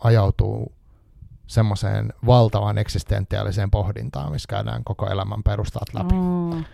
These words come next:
Speaker 1: Et siinä mennään niinku syviin vesiin, mut se oli musta sellainen niinku
Speaker 2: Loistavaa.
Speaker 1: vähän niinku pysäyttävä, mut se vaatii useamman lukukerran, et se ei kyllä, musta se tuntuu, että se vaatii enemmän. Mut joo, ehkä se, ehkä se oli sen mun suositus. Kannattaa kokeilla,
Speaker 2: Mm.
Speaker 1: jos tu-, kiinnostaa semmonen erikoisempi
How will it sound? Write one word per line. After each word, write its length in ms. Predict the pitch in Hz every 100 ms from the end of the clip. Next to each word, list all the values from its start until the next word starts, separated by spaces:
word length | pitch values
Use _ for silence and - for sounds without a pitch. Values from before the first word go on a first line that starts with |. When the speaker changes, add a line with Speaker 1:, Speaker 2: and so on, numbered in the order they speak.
| -
Speaker 1:
Et 60 | 101
siinä 140 | 131
mennään 160 | 123 110
niinku 140 | 107
syviin 360 | 117 123 101 98
vesiin, 260 | 104 101
mut 100 | 104
se 60 | 175
oli 120 | 170
musta 160 | 120 -
sellainen 200 | 113 104
niinku 140 | 101
Speaker 2:
Loistavaa. 220 | 107 123
Speaker 1:
vähän 100 | 117 113
niinku 220 | 104 131
pysäyttävä, 460 | 120 104 - 104 107 - - -
mut 100 | 113 127
se 120 | 135
vaatii 300 | 151 135 120
useamman 400 | 120 120 107 98 98
lukukerran, 400 | 101 95 98 98
et 60 |
se 120 | -
ei 80 | 104
kyllä, 180 | 98 98 - - - - - -
musta 260 | - 107 - -
se 120 | 104
tuntuu, 400 | - 101 - 58
että 120 | -
se 80 | 95
vaatii 360 | 101 - - 60
enemmän. 460 | 58 - 123 131 123 - - _ _ - - _ _ _ _ -
Mut 100 | 185
joo, 220 | 139 - -
ehkä 140 | -
se, 140 | 202 196
ehkä 180 | 185 165
se 100 | 185
oli 120 | 143
sen 260 | 143 139 120
mun 260 | 131 113 110
suositus. 560 | 110 104 110 - - - -
Kannattaa 340 | 151 135 - 123
kokeilla, 440 | 139 254 - 117 -
Speaker 2:
Mm. 40 | 117
Speaker 1:
jos 160 | 107
tu-, 140 | - 127
kiinnostaa 340 | 127 107 -
semmonen 320 | 101 107 110 117
erikoisempi 540 | 110 117 123 127 117